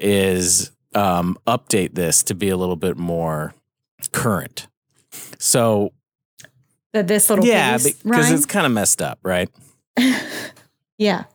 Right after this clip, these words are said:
Speaker 1: I think this is gonna be difficult, but do they still go to the m-, market?
Speaker 2: So are we gonna try to,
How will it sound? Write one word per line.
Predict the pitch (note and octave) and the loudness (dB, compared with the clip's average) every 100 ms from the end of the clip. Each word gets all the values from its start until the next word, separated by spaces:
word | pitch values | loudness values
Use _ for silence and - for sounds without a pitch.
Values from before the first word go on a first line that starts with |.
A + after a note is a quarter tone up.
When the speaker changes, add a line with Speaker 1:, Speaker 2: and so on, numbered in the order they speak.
| _ _ _ _ - - B2+ | _ _ _ _ -18 -6 -2
Speaker 1:
I | |
think | B2+ C#3+ | 0 2
this | G#2+ | 2
is | |
gonna | G2+ | 0
be | F2+ | 0
difficult, | - - A#2 F2+ F2 - - - - - - - | 0 0 -2 -2 -2 -6 -16 -16 -18 -20 -20 -8
but | A2 A#2 A2 G#2+ _ - | 0 2 2 0 _ -8
do | B2+ B2+ | 0 2
they | B2+ | 4
still | - D3+ | 2 0
go | C#3+ | 0
to | D3 | 2
the | A#2+ | 2
m-, | A2+ - | 0 -2
market? | A2+ A2 D#3 B3 | 0 2 2 2
Speaker 2:
So | A3 - | 0 -2
are | - A#3+ | 0 0
we | B3 | 2
gonna | B3 B3 | 2 2
try | A#3+ D4 D4+ | 2 2 0
to, | - | -4